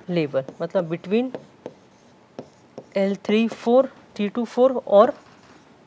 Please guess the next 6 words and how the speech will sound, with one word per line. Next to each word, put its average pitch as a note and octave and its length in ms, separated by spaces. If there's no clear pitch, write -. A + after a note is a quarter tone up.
L G#3+ 260
four F#3+ 200
to C#4 120
five। D3+ 240
ठीक C4+ 200
है, G#4 100